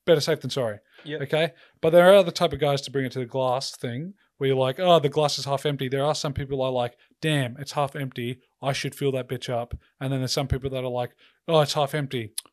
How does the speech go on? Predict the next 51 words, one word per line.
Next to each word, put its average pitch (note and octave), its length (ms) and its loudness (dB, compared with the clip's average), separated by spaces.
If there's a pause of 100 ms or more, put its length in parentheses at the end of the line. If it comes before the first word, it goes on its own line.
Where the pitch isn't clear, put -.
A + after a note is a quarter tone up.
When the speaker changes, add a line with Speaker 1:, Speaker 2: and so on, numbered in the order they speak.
Speaker 1:
Why D#3 260 -2
the D#3+ 100 -4
fuck's E3+ 320 -8
it C3+ 100 -12
half B2+ 280 -12
empty, B2 280 -10
man? G#2+ 380 -12
Speaker 2:
No, F3+ 160 -4
I'm F#3 180 -4
a G#3 100 -2
half E3+ 300 -4
empty, D3 680 -8 (1040)
"I C3 80 -4
should C3 200 -8
fill B2+ 240 -6
it A2+ 60 -2
up." A2+ 260 -2 (180)
But B2 280 -2
Speaker 1:
Mm-hmm. B2 140 -14
Speaker 2:
in A#2+ 100 -8
a A#2 40 -8
lot A#2+ 140 -4
of A#2 100 -10
situations, A2+ 600 -8
like, A2+ 180 -6
"Oh, C#3 200 -4
the A#2 80 -6
half, C3 340 -4
the B2 80 -20
glass B2+ 280 -8
is B2 60 -16
half A#2+ 220 -8
empty." A2 480 -10 (1200)
I A#2+ 40 -2
would A#2 160 -4
like A2+ 240 -8
to A2+ 160 -12
comment B2 340 -10
on A2+ 60 -12
the G#2 80 -14
fact C3+ 300 -10
that A2+ 100 -8
it's G2 140 -14
half G2+ 260 -10
empty G2+ 260 -16
because G#2 240 -18
I G#2+ 60 -8
can't G2+ 240 -14
do G#2 160 -14
anything G2+ 280 -16
about G2 220 -12